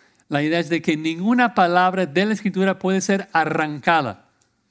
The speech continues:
Todo es cierto, todo es firme,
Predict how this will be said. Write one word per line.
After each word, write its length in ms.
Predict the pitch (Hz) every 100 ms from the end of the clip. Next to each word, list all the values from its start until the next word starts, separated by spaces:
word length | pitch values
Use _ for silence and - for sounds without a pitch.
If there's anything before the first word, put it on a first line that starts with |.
| _ _ _ _ -
Todo 340 | 190 208 208
es 340 | 180 180 - -
cierto, 460 | 190 185 170 131
todo 380 | 117 - 190 190
es 220 | 175 175
firme, 640 | - - 196 175 127 101